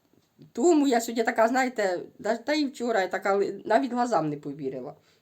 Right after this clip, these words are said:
Я навіть глазам не повірила. Я не знаю, ще, в принципі, не дивилась так, але як лягаю спати, так іноді передивляюся, що там у мене, як на каналах,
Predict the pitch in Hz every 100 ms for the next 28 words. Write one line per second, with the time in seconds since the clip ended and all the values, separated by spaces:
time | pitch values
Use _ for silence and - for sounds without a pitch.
0 | _ 185 262 254 247 214 170 156 147 147
1 | 269 277 240 226 - 175 - - - -
2 | - 202 202 - 190 196 247 349 294 156
3 | 156 151 160 214 277 - - - - _
4 | - _ _ _ _ _ _ _ _ _
5 | _ _ _ _ 349 403 415 277 226 247
6 | - 339 339 - 175 190 196 202 185 185
7 | 180 151 156 180 240 277 247 196 160 151
8 | 196 233 180 170 170 160 160 160 - -
9 | 151 175 180 175